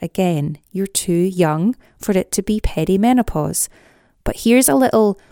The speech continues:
side caveat to all of this. You know your body best. Regardless of how many years these G Ps and consultants and professional medical respected people have under their belts,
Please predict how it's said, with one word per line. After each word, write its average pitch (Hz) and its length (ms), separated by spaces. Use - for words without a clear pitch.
side 208 480
caveat 190 520
to - 120
all 180 220
of 170 100
this. - 440
You 185 360
know 226 200
your 196 280
body 180 360
best. - 640
Regardless 220 640
of - 220
how 190 320
many 226 420
years 196 540
these 180 320
G 196 320
Ps 180 360
and 180 120
consultants 180 680
and 180 100
professional 196 640
medical 190 680
respected - 800
people - 520
have 190 220
under 196 240
their 233 160
belts, 180 520